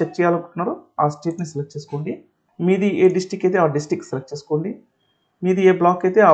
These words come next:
బ్లాక్ సెలెక్ట్ చేసుకోండి. తర్వాత మీది ఏ బ్లాక్, ఏ గ్రామ పంచాయతీ అయితే ఆ గ్రామ పంచాయతీ సెలెక్ట్ చేసుకోండి. ఈ విధంగా ఫైనల్గా మీరు గ్రామ పంచాయతీ రిపోర్ట్స్ అనే ఆప్షన్ దగ్గరికి రావాలి అండి. ఇక్కడికి వచ్చినాక ఇప్పుడు మీరు ఎన్ని పని దినాలు పూర్తయ్యాయి ఒక జాబ్ కార్డుకి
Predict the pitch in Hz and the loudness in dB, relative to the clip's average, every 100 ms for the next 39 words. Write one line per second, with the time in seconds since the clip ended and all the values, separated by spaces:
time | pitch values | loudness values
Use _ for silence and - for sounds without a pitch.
0 | 151 156 156 156 151 147 - 143 139 311 | 6 2 2 -4 -4 -6 -4 -4 -4 -6
1 | - _ - 190 220 220 202 185 175 175 | -10 _ -4 2 4 4 2 0 -2 -4
2 | - - 180 160 175 175 - - _ _ | -8 -4 -2 0 -2 -2 -10 -20 _ _
3 | - 175 190 156 180 175 180 165 160 151 | 0 4 6 6 4 2 0 -2 0 0
4 | 160 240 349 143 135 139 139 151 151 147 | -2 -6 -6 -6 -6 -8 -6 -6 -6 -6
5 | 143 139 139 - 151 220 - 165 160 170 | -8 -14 -16 -18 -12 -10 -8 -8 -6 -2
6 | 208 220 160 151 156 170 165 185 349 - | -2 0 0 0 0 -2 0 0 0 -4
7 | _ _ _ _ 160 160 156 156 156 147 | _ _ _ _ 0 0 -2 -6 -4 -6
8 | 147 151 151 139 131 127 143 127 156 233 | -6 -6 -6 -6 -10 -12 -12 -10 -8 2
9 | 180 151 139 123 104 - _ _ _ _ | 4 4 2 -2 -8 -14 _ _ _ _
10 | 185 - - 220 196 151 160 - 175 214 | -12 -6 -6 -4 -4 -4 -6 -10 -4 0
11 | 196 175 208 254 - _ 165 185 226 214 | 0 0 -2 -4 -10 _ -2 0 2 2
12 | 208 208 202 202 185 190 165 160 165 - | 2 2 2 0 -4 -2 0 0 -2 -8
13 | _ _ - 151 156 156 170 151 151 | _ _ -6 0 2 0 0 -2 -4